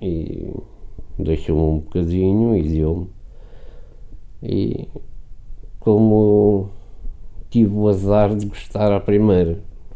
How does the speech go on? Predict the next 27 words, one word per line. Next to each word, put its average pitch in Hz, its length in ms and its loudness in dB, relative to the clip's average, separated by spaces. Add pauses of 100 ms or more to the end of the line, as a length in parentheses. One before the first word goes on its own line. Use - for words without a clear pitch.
(100)
normalmente 85 1000 0
o - 120 -8
pessoal 82 480 0
não, 82 320 2
não 85 460 -2
gosta 92 440 0
porque 78 340 -8
se - 140 -10
vomita 82 600 -2
todo 95 760 2
e 78 400 -6 (1200)
assim 117 420 4
que, 117 640 2
que - 80 -14
experimentei, 110 880 2 (100)
porque 85 300 -6 (120)
experimentei 101 560 0
logo 92 280 2
injetado 87 680 -2
a 107 40 -8
primeira 85 460 -2
vez, 80 280 -4 (920)
é, 101 1080 -4
é 107 60 0
um 113 120 2
flash 117 680 -2
tal 113 380 2